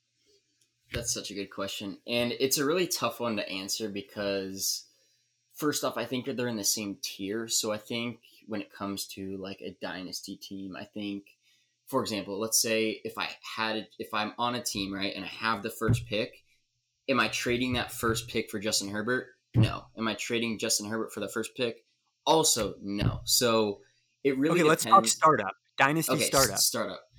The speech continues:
Speaker 1: And I think this is where the interesting question is, and this is why I would lean Trevor Lawrence here over a guy like Justin Herbert,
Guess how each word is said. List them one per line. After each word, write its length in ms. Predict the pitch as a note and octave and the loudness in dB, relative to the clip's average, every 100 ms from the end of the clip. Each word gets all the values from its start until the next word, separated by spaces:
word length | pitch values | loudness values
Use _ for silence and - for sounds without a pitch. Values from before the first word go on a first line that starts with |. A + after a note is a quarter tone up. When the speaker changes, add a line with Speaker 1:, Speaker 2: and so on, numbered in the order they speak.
| - _ _ C#3+ | -20 _ _ 2
Speaker 1:
And 120 | D3+ | 4
I 100 | D#3 | 4
think 240 | F#3 G3 | 4 4
this 120 | E3+ | 6
is 60 | - | 6
where 100 | D#3+ | 4
the 60 | B2 | 2
interesting 300 | A#2 C3 A2+ | 2 0 0
question 280 | G#2+ - | -2 0
is, 120 | A#2 A2+ | -2 -2
and 100 | A2 | 0
this 160 | A#2+ | 0
is 140 | D#3 G2 | 0 -4
why 320 | G2 F#2+ G2 | -2 0 0
I 80 | G2 | 0
would 180 | G2 | 0
lean 320 | G2 F#2+ E2+ C#2+ | -2 -4 -4 -8
Trevor 340 | - A2 G#2 | -6 -4 -4
Lawrence 480 | G2+ G2 F#2+ G2+ G#2 | -4 -6 -4 -4 -4
here 300 | - G#2 G2+ - | -4 -4 -6 -4
over 400 | G2+ F#2+ G2+ F#2+ | -6 -4 -4 -6
a 100 | G2 | -6
guy 200 | G2+ G2 | -8 -8
like 180 | G#2 | -8
Justin 320 | G2+ G#2+ A2+ A2+ | -6 -8 -8 -8
Herbert, 280 | A2+ A#2 | -6 -6